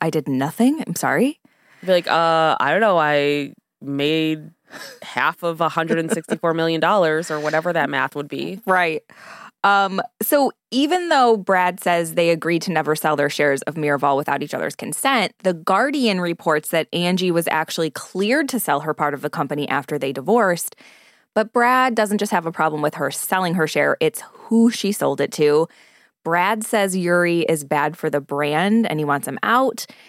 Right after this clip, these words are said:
Speaker 1: In the filing, Brad's lawyers say Angelina planned to sell her shares to Tenute Del Mondo, which the documents say is indirectly owned and controlled by Yuri Shefler, the Russian billionaire who controls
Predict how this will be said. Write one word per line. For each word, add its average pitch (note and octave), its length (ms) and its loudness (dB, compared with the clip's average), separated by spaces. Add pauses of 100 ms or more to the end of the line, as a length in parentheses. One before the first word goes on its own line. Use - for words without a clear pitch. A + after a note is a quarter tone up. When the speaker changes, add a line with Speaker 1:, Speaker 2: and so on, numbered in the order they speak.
(280)
Speaker 1:
In D4+ 180 0
the F4+ 80 2
filing, E3 540 0
Brad's F3+ 320 0
lawyers E3 420 4
say D#3+ 320 2
Angelina E3+ 460 0
planned G3 380 0
to G#3 60 0
sell F3 220 0
her E3+ 120 0
shares D3+ 420 0
to - 140 -8
Tenute E3 460 -2
Del D3+ 160 2
Mondo, D#3+ 580 2
which D3 320 -2 (460)
the F#3 80 -2
documents A3+ 640 0
say F3 400 2
is D#3+ 420 2 (120)
indirectly F#3 640 2 (100)
owned E3 260 0
and E3+ 140 -6
controlled D#3 500 -4
by D3+ 120 -2
Yuri D3+ 300 -2
Shefler, D3+ 680 0
the D3 100 -4
Russian G#3 400 0
billionaire F#3 640 0
who F3+ 160 -8
controls D3 640 -6